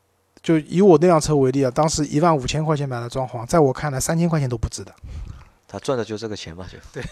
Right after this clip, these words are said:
Speaker 1: 啊，对的，那这个我觉得是要问清楚的，你别到时候车价是看上去便宜的，结果你因为装潢，还有刚才杨磊讲的保险，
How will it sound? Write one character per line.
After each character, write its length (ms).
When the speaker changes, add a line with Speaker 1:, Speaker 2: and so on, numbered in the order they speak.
Speaker 1:
啊， 160
对 120
的， 80
那 140
这 180
个 80
我 140
觉 140
得 100
是 160
要 60
问 180
清 160
楚 140
的， 120
你 100
别 160
到 140
时 140
候 260
车 180
价 160
是 160
看 160
上 100
去 140
便 240
宜 80
的， 180
结 140
果 160
你 200
因 200
为 100
装 220
潢， 320
还 140
有 20
刚 140
才 80
杨 160
磊 100
讲 140
的 120
保 160
险， 160